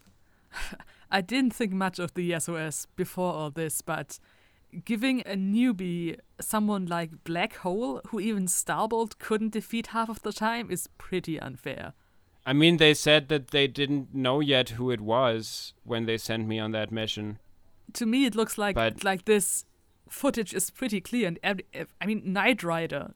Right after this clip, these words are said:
Speaker 1: knows, must, must know Black Hole as well as Starbolt did. You can't tell me he didn't have his suspicions, and he still sent you to do this.
Speaker 2: True.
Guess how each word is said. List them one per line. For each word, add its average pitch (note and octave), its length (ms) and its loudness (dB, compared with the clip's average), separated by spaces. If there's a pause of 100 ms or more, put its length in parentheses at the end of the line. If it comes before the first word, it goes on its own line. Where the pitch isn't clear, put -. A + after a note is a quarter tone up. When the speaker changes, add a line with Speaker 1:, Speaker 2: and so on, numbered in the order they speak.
Speaker 1:
knows, G#3 600 0 (540)
must, F#3+ 360 -6
must G#3 300 -4
know G#3 100 -2
Black G3+ 240 -2
Hole G3+ 220 0
as F3 140 -4
well F#3+ 180 -2
as F3+ 120 -4
Starbolt F#3 540 -2
did. - 260 -8 (460)
You F#3 160 -4
can't G#3 300 2
tell G#3 160 0
me G3 100 2
he F#3 80 2
didn't F#3 240 2
have F3 140 -2
his E3 100 -8
suspicions, - 760 -8 (360)
and D#3+ 120 -10
he F3 80 -6
still G#3+ 280 0
sent F3 340 -4
you D#3+ 80 -4
to E3 100 -6
do E3+ 200 -4
this. - 320 -10
Speaker 2:
True. A#2 460 2